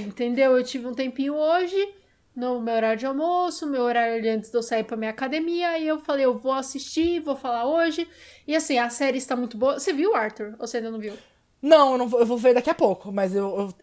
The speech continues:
Speaker 2: quero ver.
Speaker 1: Vou deixar aqui que pra quem gostou de Invincible,
Speaker 2: Porra, então já
Speaker 1: a série tá perfeita. Tá
Speaker 2: Já
Speaker 1: na
Speaker 2: gostei,
Speaker 1: mesma
Speaker 2: então.
Speaker 1: vibe, n-, é, é, a famosa é um desenho pra adultos, sabe? O famoso é uma animação, mas é pra adulto.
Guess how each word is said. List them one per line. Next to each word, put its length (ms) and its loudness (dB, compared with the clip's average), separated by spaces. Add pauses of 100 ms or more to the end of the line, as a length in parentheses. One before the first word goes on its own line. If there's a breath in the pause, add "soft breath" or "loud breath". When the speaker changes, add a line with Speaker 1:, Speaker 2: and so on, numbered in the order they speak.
(380)
Speaker 2:
quero 240 2
ver. 100 2
Speaker 1:
Vou 120 6
deixar 260 0
aqui 320 -2
que 140 -4
pra 180 -2
quem 180 -4
gostou 300 -4
de 140 -6
Invincible, 720 -4 (1040)
Speaker 2:
Porra, 540 2
então 240 -2
já 60 2
Speaker 1:
a 40 4
série 300 0
tá 140 -6
perfeita. 520 -8 (360 soft breath)
Tá 60 -6
Speaker 2:
Já 120 4
Speaker 1:
na 60 2
Speaker 2:
gostei, 180 6
Speaker 1:
mesma 200 6
Speaker 2:
então. 120 2
Speaker 1:
vibe, 560 0 (200)
n-, 340 2
é, 340 -2
é, 40 2
a 200 0
famosa 600 2
é 160 -2
um 80 -6
desenho 500 2
pra 240 -6
adultos, 720 -8 (240)
sabe? 420 -4
O 140 -10
famoso 400 -4
é 80 0
uma 80 -2
animação, 380 -4
mas 140 0
é 60 -2
pra 160 -6
adulto. 380 -12